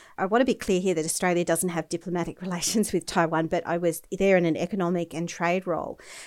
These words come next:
And Taiwan, for those who know, has a, a tremendously innovative ecosystem. You know, it, its high-tech, uh, products are amazing. You know, think computers like Ace-, Asus and Acer, and, um,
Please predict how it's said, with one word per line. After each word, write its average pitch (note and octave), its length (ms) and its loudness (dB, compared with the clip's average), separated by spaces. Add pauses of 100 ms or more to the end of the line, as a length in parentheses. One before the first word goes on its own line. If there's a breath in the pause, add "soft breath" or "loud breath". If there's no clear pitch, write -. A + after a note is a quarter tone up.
And G3+ 580 4
Taiwan, A3 840 4
for G#3 100 -6
those F#3 340 2
who G3 100 -2
know, G#3 440 4
has F#3 240 0
a, E3 160 0 (140)
a A3 60 -10
tremendously A3 1500 4
innovative E3 720 0
ecosystem. D#3 800 -4 (440 loud breath)
You G3+ 100 0
know, F3+ 100 6
it, E3+ 320 0
its E3+ 180 -2
high-tech, - 800 2
uh, D#3+ 160 -2
products F#3+ 500 0
are F3+ 40 -2
amazing. F#3+ 720 2
You F3 60 -4
know, E3+ 140 -2
think - 260 -4
computers F3 640 -2
like D#3 260 -2
Ace-, - 640 -4
Asus F3 480 0
and E3 240 -2
Acer, E3+ 760 -2
and, D#3 460 -4
um, D3+ 320 -4